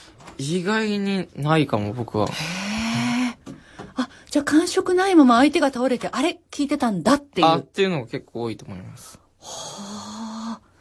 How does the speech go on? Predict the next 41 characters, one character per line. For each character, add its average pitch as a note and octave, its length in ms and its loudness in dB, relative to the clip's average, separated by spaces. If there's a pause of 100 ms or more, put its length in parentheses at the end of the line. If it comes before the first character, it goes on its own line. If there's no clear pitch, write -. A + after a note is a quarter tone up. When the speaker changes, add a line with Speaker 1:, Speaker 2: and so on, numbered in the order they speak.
(420)
Speaker 2:
こ - 140 -14
れ D#3+ 60 -4
も F3 120 -6
聞 - 180 -10
い F3+ 40 -8
て - 100 -4
み A#3+ 100 4
な A#3+ 100 6
い - 40 -4
と E3+ 80 -4
わ D3+ 80 -2
か A3+ 140 -2
ら A#3+ 100 6
な A3 80 6
い F#3+ 60 2
も F#3 120 4
ん F3 60 4
で D3 80 0
す D3 100 -2
ね。 C#3 480 2 (320)
Speaker 1:
う - 40 -10
ん。 B2 40 -10
う C3+ 60 -6
ん。 - 20 0
Speaker 2:
じ D4+ 100 6
ゃ C#4 40 6
あ、 - 300 -8
今 D4+ 240 8
回 B3+ 240 4
の F#4 160 6
そ D4+ 140 4
の A#3+ 200 4 (180)
七 G#3+ 260 0
度 A3 100 -2
目 B3+ 100 4
の B3 100 4
防 G3+ 220 0
衛 G#3 100 0
戦 G#3 260 -4
で C#4+ 100 2
も、 A#3 300 6